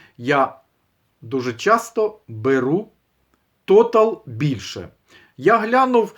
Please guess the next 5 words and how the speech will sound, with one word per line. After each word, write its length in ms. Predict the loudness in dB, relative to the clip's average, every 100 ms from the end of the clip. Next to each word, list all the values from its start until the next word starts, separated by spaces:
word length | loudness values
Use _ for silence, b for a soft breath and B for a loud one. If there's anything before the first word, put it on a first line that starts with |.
| b b
так, 220 | -2 -2 -2
щоби 560 | 0 2 4 2 2 B B B
з 140 | -20 -4
першого 520 | 0 0 2 2 2
кроку, 580 | 4 4 4 -2 -6